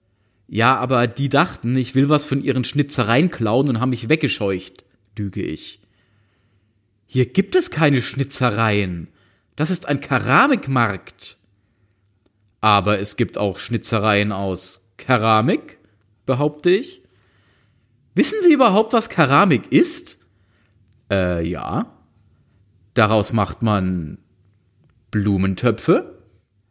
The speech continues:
„Wieso sind Sie überhaupt auf dieser Exkursion dabei?“ „Ähm, ja, weil ich laut Studienordnung vier Exkursionspunkte brauche, also viermal einzeln ins Museum nach Schweinfurt oder einmal hierher. Ich dachte, das hier wäre vielleicht angenehmer.“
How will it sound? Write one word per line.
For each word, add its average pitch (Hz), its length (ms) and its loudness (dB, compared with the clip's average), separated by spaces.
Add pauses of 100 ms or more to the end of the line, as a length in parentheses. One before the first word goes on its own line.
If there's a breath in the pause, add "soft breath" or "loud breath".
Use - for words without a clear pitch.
(140)
„Wieso 285 380 2
sind 320 220 2
Sie 269 100 -2
überhaupt 226 400 2
auf 214 120 0
dieser 202 280 2
Exkursion 165 640 2
dabei?“ 156 480 0 (1500)
„Ähm, 98 380 -2
ja, 98 220 0
weil 107 160 0
ich 117 100 -6
laut 107 160 0
Studienordnung 131 800 2
vier 135 300 0
Exkursionspunkte 117 1000 -2
brauche, 107 480 -2 (400 loud breath)
also 127 300 4
viermal 139 360 2
einzeln 156 520 0
ins 131 180 -4
Museum 127 400 0
nach 110 140 -2
Schweinfurt 139 640 0
oder 127 240 0
einmal 113 320 0
hierher. 135 480 4 (400 loud breath)
Ich - 220 -6
dachte, - 320 2
das 131 160 2
hier 120 180 2
wäre 123 220 0
vielleicht 113 420 -2
angenehmer.“ 107 520 0